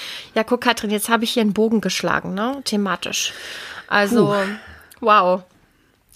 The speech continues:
Speaker 1: So eine, so eine
Speaker 2: Respekt.
Speaker 1: Überleitung, die schüttelt auch nicht jeder aus dem Ärmel, muss man ganz
Speaker 2: Nee.
Speaker 1: ehrlich sagen, ne? Ich wollte nämlich darauf hinaus, dass ich jetzt an diesem Pfingstwochenende,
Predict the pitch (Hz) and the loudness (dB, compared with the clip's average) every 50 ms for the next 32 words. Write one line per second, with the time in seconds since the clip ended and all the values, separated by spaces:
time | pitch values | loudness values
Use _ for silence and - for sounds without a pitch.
0 | _ - _ _ _ - 185 202 202 214 220 170 165 185 196 208 214 233 214 190 | _ -20 _ _ _ -6 -4 -2 0 2 2 4 4 4 4 2 2 4 2 2
1 | 226 240 240 240 233 247 254 - 262 254 262 254 254 247 - _ _ _ - - | 2 0 0 2 0 -2 -2 -2 -2 -2 -2 -4 -8 -12 -18 _ _ _ -8 -4
2 | 233 233 - - 262 254 277 262 240 - 240 262 262 220 - 208 208 185 - - | -4 -4 0 0 2 2 2 2 4 4 4 4 4 2 0 -2 -2 0 0 0
3 | - - - - - - - - - - - - - - - - - 208 202 196 | -2 -4 -6 -8 -6 -6 -6 -6 -8 -10 -12 -12 -10 -10 -6 -2 0 2 4 4
4 | 170 160 - - - - - - 175 185 220 - 254 - - - 233 247 247 277 | 2 2 -2 -12 -12 -12 -12 -12 -10 -10 -8 -8 -8 -8 0 2 4 4 4 4
5 | 269 254 247 240 240 240 - 233 220 214 - - 226 247 302 320 285 392 440 - | 4 4 4 4 2 0 -2 -4 -4 -4 -2 -2 2 4 4 6 6 4 2 0
6 | - - - - - - - - - _ 240 247 240 240 240 226 240 233 233 - | -6 -8 -14 -14 -12 -14 -14 -16 -2 _ 0 0 0 -2 0 0 0 0 0 -4
7 | - 220 214 220 214 214 208 - 466 508 - - - 202 202 - 208 - - 196 | -4 -4 -4 -4 -6 -6 0 0 0 0 0 -2 0 0 0 0 -2 -4 -2 0
8 | 220 240 | 0 -2